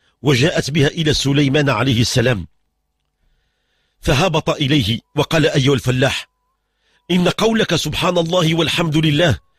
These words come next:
ولا إله إلا الله والله أكبر أعظم عند الله تعالى من ملك سليمان". هذه الكلمة اللي أعطاك ربي كتر من الكنز اللي أعطاني، كتر من هذا الملك العظيم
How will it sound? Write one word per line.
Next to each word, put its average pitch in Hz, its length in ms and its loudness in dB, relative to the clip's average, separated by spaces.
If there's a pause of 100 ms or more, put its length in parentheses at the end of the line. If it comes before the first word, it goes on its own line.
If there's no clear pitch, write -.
(140)
ولا 160 260 2
إله 170 360 0
إلا 165 300 -2
الله 147 300 0
والله 147 480 0
أكبر 185 340 -2 (480)
أعظم 170 400 2
عند 151 260 0
الله 151 360 2
تعالى 160 420 0
من 165 180 2
ملك 226 520 0
سليمان". 131 580 0 (880)
هذه 135 160 0
الكلمة 151 280 0
اللي 151 120 2
أعطاك 131 240 -4
ربي 117 320 0 (420)
كتر 202 220 -2
من 180 120 4
الكنز 160 440 2
اللي 135 140 4
أعطاني، 123 280 0
كتر - 360 -2
من 143 140 2
هذا 120 120 0
الملك 170 500 0 (120)
العظيم 135 520 0